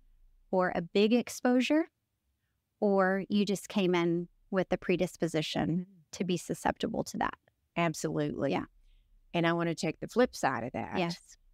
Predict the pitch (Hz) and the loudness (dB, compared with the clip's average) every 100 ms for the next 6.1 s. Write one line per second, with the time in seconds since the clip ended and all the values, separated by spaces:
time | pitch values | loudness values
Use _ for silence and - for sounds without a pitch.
0 | - - 151 143 170 151 160 180 151 147 | -12 -4 -2 0 0 2 2 2 0 -2
1 | 143 143 151 151 175 165 170 170 156 139 | 0 0 0 0 0 2 2 2 0 -4
2 | - 190 226 226 147 - 160 165 156 165 | -2 0 2 2 0 -2 -2 0 0 0
3 | 185 202 208 220 202 160 156 170 - 175 | 0 -2 0 2 2 2 0 -2 -2 -2
4 | 160 165 160 180 226 247 202 139 - - | -2 -2 0 4 4 2 -2 -4 -6 -20
5 | _ - 190 247 226 208 208 190 208 240 | _ -2 2 4 2 2 2 2 2 4
6 | 170 | 4